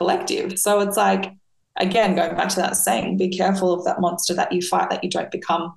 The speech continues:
exactly like that monster, because a lot of the things that we say that we don't want in this world, we're actually still very much, um,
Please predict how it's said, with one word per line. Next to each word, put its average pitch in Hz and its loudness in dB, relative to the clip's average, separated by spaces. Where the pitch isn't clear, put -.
exactly - -2
like - 0
that - -2
monster, 175 0
because 190 -2
a - 2
lot 175 2
of - -4
the 208 -2
things 196 4
that 190 2
we 180 0
say 180 0
that 190 0
we 185 0
don't 160 0
want 175 0
in 165 -10
this 165 -10
world, 165 2
we're 165 2
actually 175 0
still 175 -2
very 196 2
much, - 0
um, 170 0